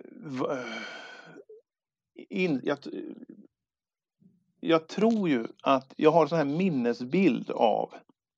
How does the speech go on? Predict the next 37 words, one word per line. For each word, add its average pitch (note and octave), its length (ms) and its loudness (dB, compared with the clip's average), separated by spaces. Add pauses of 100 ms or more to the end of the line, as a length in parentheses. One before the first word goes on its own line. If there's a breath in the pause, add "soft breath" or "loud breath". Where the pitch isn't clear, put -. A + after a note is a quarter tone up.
(160)
va-, - 480 0
de A2 320 -2
två A2 240 -6
sakerna A2 460 -4
som - 160 -10
gjorde A2 240 -2
att G#2 100 -10
jag G#2+ 100 -2
valde A2 360 0
Sverigedemokraterna. B2 1040 -2 (1300 soft breath)
Eh, A2 340 2 (100)
och C3+ 140 0
det D3+ 120 6
var B2+ 260 6
bland A#2+ 260 2
annat, G#2 420 0
det A#2 80 -4
var G#2+ 140 -2
några G#2 200 -2
upplopp - 800 -2
i C3 360 -4 (1080)
Paris A#2+ 440 -2
förorter. D#3 1000 0 (640)
Jag C3+ 220 -2
tror, D#3 320 0 (100)
jag B2 40 0
har B2 60 0
för B2 260 0
mig A#2+ 140 -4
att - 60 -12
det A#2 100 -6
var A2 360 -2
två, - 240 -6
tre A#2 160 -8
pojkar A2+ 400 -4
som G#2+ 260 -10
dog. F#3+ 500 0